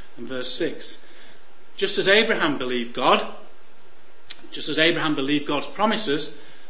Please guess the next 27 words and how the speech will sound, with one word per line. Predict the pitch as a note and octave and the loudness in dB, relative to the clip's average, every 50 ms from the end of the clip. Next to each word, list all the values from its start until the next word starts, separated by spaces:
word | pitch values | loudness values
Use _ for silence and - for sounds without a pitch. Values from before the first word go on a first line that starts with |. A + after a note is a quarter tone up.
| - - - | -6 -6 -4
and | C3+ C#3+ | -4 -2
it | |
was | C#3+ C3 C#3+ | -2 -2 -4
accounted | C#3 - - E3 E3+ E3+ D#3 D3+ | -2 -2 0 2 2 2 0 0
to | - C#3+ | -2 -4
him | C#3 C#3+ | -4 -4
for | C3 - B2 | -4 -2 -2
righteousness, | A#2+ C#3+ E3 F#3 F#3 - F3 - - - C#3 C#3 C3+ - - - - - - - - - - - - - - - - - - - - - - - - - - | 2 4 4 4 2 2 -2 -2 -2 0 -2 -2 -2 -2 -4 -4 -4 -6 -6 -6 -6 -6 -6 -6 -6 -6 -6 -6 -6 -6 -6 -6 -6 -6 -6 -6 -6 -2 2
therefore | E3+ F3 F#3+ F#3 - G#3 G3 F#3 | 4 4 4 4 2 2 2 4
know | F3 E3 E3 D#3+ | 4 4 4 4
that | D3+ D#3 - - | 2 2 -2 0
those, | - D3+ E3+ G3+ G#3 A3 G#3+ - - - - - - | 2 4 6 6 6 6 4 0 -2 -4 -4 -4 -4
that | C#3+ C#3+ - - C#3+ | -4 -4 -2 0 2
only | D3+ E3+ F3 G3+ G3+ F#3+ | 2 2 4 4 4 4
those | E3 D#3+ F3+ F3+ F#3 G3 F#3 F#3 | 6 6 6 8 8 6 6 4
who | E3+ D#3 | 2 0
are | D3 | 0
of | C#3 C#3+ | 0 0
faith | - - - G3 C3+ C3 C#3 C#3 - - - - - - - - - - - - - - - - | 0 2 2 4 4 2 0 -2 -4 -6 -6 -6 -6 -6 -6 -6 -6 -6 -6 -6 -6 -6 -4 -4
are | C3 | -4
sons | - - - D#3 D3 C3+ C#3 | -4 -2 0 0 0 0 0
of | B2+ | 0
Abraham, | C#3+ D3 D3+ C#3 B2 G#2+ A2+ | 0 0 0 0 -2 -4 -4
or | A#2+ A#2 - | -4 -4 -4
children | - - - E3+ E3 D#3 C#3+ C3 A#2+ | -4 -2 -2 -2 -2 -2 -2 -2 -4
of | A2+ A2+ | -4 -4
Abraham. | A#2+ A#2 A#2 A#2 A2 G#2+ G#2+ G#2 | -4 -4 -4 -6 -6 -6 -6 -6